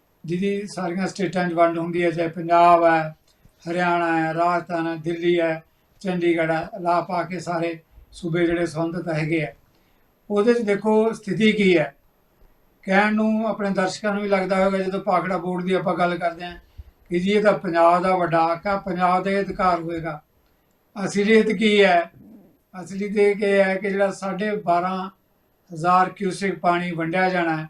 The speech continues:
ਉਹਦੇ ਚੋਂ ਤਰੇਹਠ ਫੀਸਦੀ ਹਿੱਸਾ ਕੇਵਲ ਤੇ ਕੇਵਲ ਹਰਿਆਣੇ ਦਾ ਹੈ।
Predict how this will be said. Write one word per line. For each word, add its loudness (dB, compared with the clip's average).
ਉਹਦੇ -4
ਚੋਂ -2
ਤਰੇਹਠ 2
ਫੀਸਦੀ -4
ਹਿੱਸਾ -2
ਕੇਵਲ 2
ਤੇ 2
ਕੇਵਲ 0
ਹਰਿਆਣੇ 2
ਦਾ 6
ਹੈ। -2